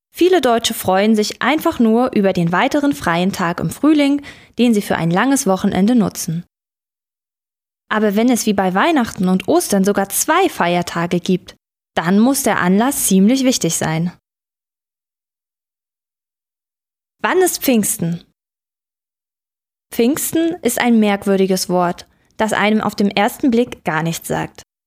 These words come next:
Es leitet sich vom griechischen Wort Pentekoste ab und bedeutet der fünfzigste Tag. Das bezieht sich wiederum auf Ostern. Am fünfzigsten Tag nach Ostern ist Pfingsten.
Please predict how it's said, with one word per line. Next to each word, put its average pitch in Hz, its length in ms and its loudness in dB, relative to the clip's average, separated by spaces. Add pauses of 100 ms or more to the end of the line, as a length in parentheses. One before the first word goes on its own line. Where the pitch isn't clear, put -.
(840)
Es 226 160 -2
leitet 226 360 0
sich 269 180 0
vom 220 200 2
griechischen 247 540 0
Wort 220 440 0
Pentekoste 240 840 0
ab - 280 -4
und 214 160 2
bedeutet 226 720 -2
der 196 120 0
fünfzigste 262 680 -2
Tag. 165 420 -4 (1300)
Das 190 220 -2
bezieht 277 340 0
sich 262 160 -2
wiederum 240 400 2
auf - 260 -2
Ostern. 202 640 -2 (760)
Am 185 140 0
fünfzigsten 277 680 -2
Tag - 480 -4
nach 220 320 2
Ostern 214 460 0
ist - 280 -8
Pfingsten. - 640 -4